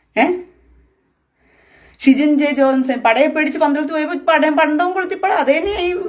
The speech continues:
ചെയ്തു വെച്ചത് മിഷണറിമാർ. അല്ലാത്തൊരു ഗുണവും മിഷണറിമാർ ക്രിസ്ത്യാനികൾക്ക് ചെയ്തൊന്നും കൊടുത്തില്ല. ഇരുട്ടി നരകത്തിലേക്ക് കൊണ്ടുപോകാൻ തള്ളിവിട്ടു, അത്രേ ഉള്ളൂ. അപ്പൊ പ്രിയ സഹോദരങ്ങളെ, അതുകൊണ്ട് അവർക്ക് കുറേ ലാഭവും കിട്ടി, കുറെ പണമൊക്കെ ഉണ്ടാക്കാൻ പറ്റി മിഷണറിമാർക്ക്. വത്തിക്കാനിലും അവിടെയും സഭകൾക്കൊക്കെ പണം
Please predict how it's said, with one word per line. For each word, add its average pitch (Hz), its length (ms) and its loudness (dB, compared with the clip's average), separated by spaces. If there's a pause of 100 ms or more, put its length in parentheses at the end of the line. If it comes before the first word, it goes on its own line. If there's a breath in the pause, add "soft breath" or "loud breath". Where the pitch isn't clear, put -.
(140)
ചെയ്തു 320 180 -6
വെച്ചത് 349 460 -6
മിഷണറിമാർ. 277 500 2
അല്ലാത്തൊരു 254 340 0
ഗുണവും 294 420 0
മിഷണറിമാർ 302 480 0
ക്രിസ്ത്യാനികൾക്ക് 285 580 -2
ചെയ്തൊന്നും 269 360 0
കൊടുത്തില്ല. 202 500 -4 (840)
ഇരുട്ടി 269 220 2
നരകത്തിലേക്ക് 269 500 0
കൊണ്ടുപോകാൻ 254 400 2
തള്ളിവിട്ടു, 233 580 -4 (160)
അത്രേ 226 200 -6
ഉള്ളൂ. 339 420 -4 (920)
അപ്പൊ - 180 0
പ്രിയ 220 260 0
സഹോദരങ്ങളെ, 247 680 0 (260 loud breath)
അതുകൊണ്ട് 294 280 2
അവർക്ക് 269 160 0
കുറേ 269 200 2
ലാഭവും 247 480 2
കിട്ടി, 226 180 -6
കുറെ 247 160 0
പണമൊക്കെ 254 460 0
ഉണ്ടാക്കാൻ 220 360 0
പറ്റി 208 140 -4
മിഷണറിമാർക്ക്. 202 600 -6 (680 soft breath)
വത്തിക്കാനിലും 240 640 0
അവിടെയും 233 300 0
സഭകൾക്കൊക്കെ 240 600 -2
പണം 233 440 -6